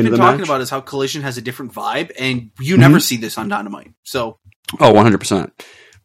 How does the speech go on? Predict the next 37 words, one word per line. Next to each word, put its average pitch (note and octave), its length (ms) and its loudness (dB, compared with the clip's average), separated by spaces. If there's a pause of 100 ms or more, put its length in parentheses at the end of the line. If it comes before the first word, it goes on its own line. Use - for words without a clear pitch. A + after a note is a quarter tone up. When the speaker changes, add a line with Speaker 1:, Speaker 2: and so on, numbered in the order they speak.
(120)
Speaker 1:
Obviously, A2+ 260 2
that G#2+ 100 2
sets G#2+ 160 0
up F#2+ 80 0
Ethan G#2 220 -2
Page G#2 180 0
versus, G2 160 -4
I'm G2+ 80 4
not, G2 220 0
blah, B2 180 4
blah, F#2+ 360 2
Maxwell G#2 320 0
Jacob G#2 220 -8
Friedman A2 320 -4
for A2 200 2
the F2+ 200 -4 (240)
A F3 120 4
E - 20 4
W G2 260 4
World F#2+ 240 2
Championship. F#2 540 -2 (720)
And B2+ 80 6
we A#2+ 60 8
talk B2 140 6
about A#2 180 4
targeting G#2 340 4
the F2+ 80 -2
leg, A2 280 4
the G2 120 2
limbs A#2+ 260 6
and A#2+ 80 -4
stuff A#2 160 0
like A2 140 4
that. A2 100 6
That's G2 180 0
what G2+ 100 0
Mox, F#2 420 0